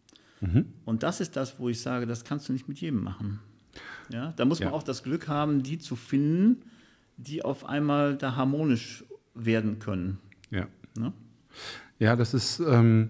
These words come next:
Speaker 1: klar. Das, äh, ist übrigens auch etwas, was ich öfter so beschreibe bei Shootings, dass man sa-,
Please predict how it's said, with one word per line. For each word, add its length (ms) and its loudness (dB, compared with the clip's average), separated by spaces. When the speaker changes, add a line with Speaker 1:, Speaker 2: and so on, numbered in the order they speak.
Speaker 1:
klar. 320 -4
Das, 320 0
äh, 360 0
ist 280 -4
übrigens 400 2
auch 260 -18
etwas, 400 -4
was 180 -4
ich 340 -8
öfter 440 0
so 280 2
beschreibe 760 2
bei 180 0
Shootings, 640 -4
dass 200 -6
man 140 2
sa-, 140 0